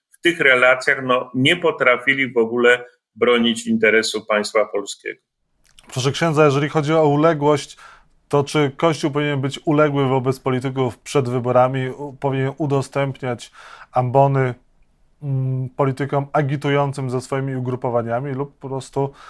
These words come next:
Speaker 2: e, walczącym o miejsce w Sejmie, czy powinien być jednak bezstronny, mm,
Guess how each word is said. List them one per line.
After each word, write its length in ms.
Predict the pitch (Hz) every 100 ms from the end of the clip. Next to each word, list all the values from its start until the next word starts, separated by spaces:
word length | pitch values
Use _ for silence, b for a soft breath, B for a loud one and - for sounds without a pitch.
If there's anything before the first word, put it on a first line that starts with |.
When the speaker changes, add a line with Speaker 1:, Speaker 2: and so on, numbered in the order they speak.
| B B -
Speaker 2:
e, 120 | 135
walczącym 540 | 139 139 143 135 147 151
o 80 | 151
miejsce 640 | 175 156 143 139 123 123 123
w 80 | 117
Sejmie, 400 | - 147 170 165 139
czy 160 | -
powinien 320 | 135 147 143 135
być 120 | 127
jednak 300 | 139 135 120
bezstronny, 840 | 117 139 - 135 135 135 127 131 127 _ _ _ _ _ _ _ _ -
mm, 420 | 131 117 120 120